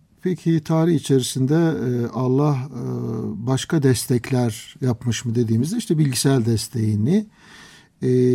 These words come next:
vahiy yoluyla, e, işte seçilmiş insanlara, özel, e, kabiliyetli insanlara ki bunlara biz,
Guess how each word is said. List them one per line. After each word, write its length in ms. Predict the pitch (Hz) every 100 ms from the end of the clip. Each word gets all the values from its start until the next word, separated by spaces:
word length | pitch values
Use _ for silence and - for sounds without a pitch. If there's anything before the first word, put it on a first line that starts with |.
| 120 120 120
vahiy 440 | 117 120 131 165
yoluyla, 720 | 131 113 107 113 151 165 156
e, 140 | - 127 120 117 - - -
işte 180 | 123 -
seçilmiş 680 | 117 143 - 131 127 - -
insanlara, 720 | 120 117 120 107 107 110 151 - - - - _ -
özel, 440 | 127 113 135 131
e, 500 | 104 107 - 117 110 107
kabiliyetli 640 | - 117 110 113 110 120
insanlara 540 | 107 101 107 104 104 107
ki 200 | - 104
bunlara 360 | 110 107 107
biz, 320 | 107 - -